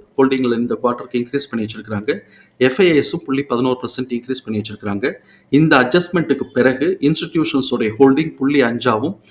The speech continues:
எஃப் ஐ எஸ் உடைய ஹோல்டிங் புள்ளி அஞ்சாவும் இருக்கு.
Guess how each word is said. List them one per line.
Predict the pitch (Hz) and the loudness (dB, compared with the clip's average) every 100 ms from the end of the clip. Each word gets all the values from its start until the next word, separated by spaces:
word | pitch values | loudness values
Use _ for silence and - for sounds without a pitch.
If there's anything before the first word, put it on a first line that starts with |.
| - _ | -20 _
எஃப் | 123 - | 0 4
ஐ | 165 | 4
எஸ் | 160 - | 4 2
உடைய | 127 113 - | 0 0 2
ஹோல்டிங் | 127 123 185 - _ _ _ _ | 2 2 -2 -6 _ _ _ _
புள்ளி | 156 143 | 4 4
அஞ்சாவும் | 113 113 113 107 208 - _ | 4 2 0 0 -4 -8 _
இருக்கு. | 113 110 101 | -8 -6 -8